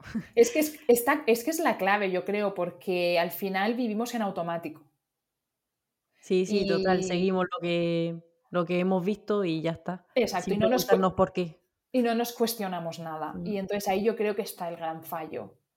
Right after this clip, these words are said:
Speaker 2: el seguir siempre en automático sin cuestionarnos nada.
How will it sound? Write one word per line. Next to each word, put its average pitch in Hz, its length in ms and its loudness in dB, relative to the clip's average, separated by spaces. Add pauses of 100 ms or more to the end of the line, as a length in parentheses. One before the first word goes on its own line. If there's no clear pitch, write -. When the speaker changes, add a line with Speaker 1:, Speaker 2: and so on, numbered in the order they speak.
(340)
Speaker 2:
el 185 160 0
seguir 190 480 -2
siempre 214 380 -4
en 202 60 -4
automático 196 600 -4
sin 185 220 -10
cuestionarnos 175 720 -10
nada. 170 420 -4